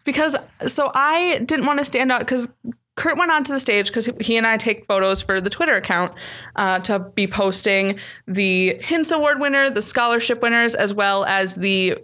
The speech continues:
people who make it to the final rounds, and then, uh, to congratulate by name the person who wins each category. Uh, and I don't like to stand out there until my role comes in, which is helping with the actual student categories.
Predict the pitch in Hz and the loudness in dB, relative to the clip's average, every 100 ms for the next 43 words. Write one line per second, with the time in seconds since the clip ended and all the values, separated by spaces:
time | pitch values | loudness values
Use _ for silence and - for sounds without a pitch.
0 | - 233 220 220 208 214 - 208 285 320 | -4 -2 0 0 0 0 0 0 0 0
1 | 240 190 185 190 208 - - - 208 202 | 2 2 2 0 -4 -8 -16 -4 0 2
2 | 196 190 190 196 - - 185 165 165 202 | 2 2 2 0 -2 -2 0 0 -2 -2
3 | 220 196 190 190 185 180 190 180 214 269 | 0 2 0 2 0 0 0 0 2 2
4 | 214 190 196 226 214 - 180 190 196 196 | 2 2 2 0 0 0 0 0 0 0
5 | 190 175 165 175 185 196 - 427 349 170 | 0 0 0 0 0 -2 0 0 0 0
6 | 156 170 185 - - - - 214 202 202 | 0 -2 -4 -16 -20 -20 -4 0 0 0
7 | 208 208 240 277 262 269 254 - 240 220 | 0 2 2 2 2 0 0 0 2 2
8 | 202 196 196 190 190 185 185 - 196 185 | 2 0 2 2 2 2 0 0 2 2
9 | 185 190 196 - 196 185 185 180 180 202 | 2 0 -4 -2 0 2 2 0 0 0
10 | 185 175 180 180 180 185 165 175 175 180 | 2 2 2 0 0 0 0 0 -2 0
11 | 175 - 196 196 190 165 175 165 170 170 | -2 0 -2 0 -2 -2 -2 -2 0 0
12 | 180 240 - | 2 0 -4